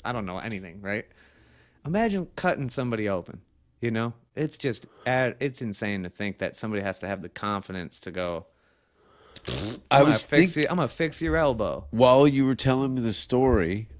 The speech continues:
Speaker 2: I was thinking about the doctors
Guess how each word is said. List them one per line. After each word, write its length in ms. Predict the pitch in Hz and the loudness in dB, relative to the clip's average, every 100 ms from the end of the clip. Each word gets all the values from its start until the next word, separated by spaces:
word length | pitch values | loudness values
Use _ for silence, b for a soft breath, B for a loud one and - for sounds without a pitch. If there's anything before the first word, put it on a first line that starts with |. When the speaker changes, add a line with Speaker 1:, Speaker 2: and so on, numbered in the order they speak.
| - | -6
Speaker 2:
I 140 | 110 110 | 0 2
was 200 | 113 - | 2 -2
thinking 680 | - 135 127 127 113 104 | 0 0 2 0 0 -2
about 560 | 101 101 107 101 101 101 | -4 2 4 4 -2 -6
the 280 | 110 107 101 - | -2 0 -2 0
doctors 1000 | 113 113 147 - - 92 98 98 - - | 2 2 0 -2 -6 -4 -4 -6 -10 -14